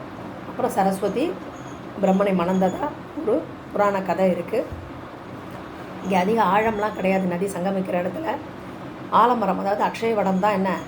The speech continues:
அந்த விக்ஷு, அந்த இடத்துல வந்து விஷ்ணு வந்து யோக நிலையில காட்சி தரதா பார்க்குறோம். இதுல முக்கியமா நம்ம பார்க்க வேண்டியது ஒரு புராண கதை. விஸ்வகர்மான்னு ஒரு சிஷ்யன், அதாவது படிக்கணும் அப்படிங்கிறதுக்காக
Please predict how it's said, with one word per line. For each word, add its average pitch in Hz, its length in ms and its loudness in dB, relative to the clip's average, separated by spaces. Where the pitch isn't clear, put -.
அந்த 175 340 0
விக்ஷு, 196 280 -2
அந்த 185 280 4
இடத்துல 190 200 2
வந்து 254 300 0
விஷ்ணு 247 300 -4
வந்து 208 240 0
யோக 277 280 4
நிலையில 190 400 2
காட்சி 202 300 0
தரதா 202 380 2
பார்க்குறோம். - 640 -6
இதுல 254 160 4
முக்கியமா 285 400 4
நம்ம 226 180 2
பார்க்க 208 320 0
வேண்டியது 190 460 2
ஒரு 202 100 2
புராண 202 340 2
கதை. 185 260 0
விஸ்வகர்மான்னு 226 800 2
ஒரு 196 280 4
சிஷ்யன், 214 500 -4
அதாவது 190 500 4
படிக்கணும் 233 420 2
அப்படிங்கிறதுக்காக 190 640 0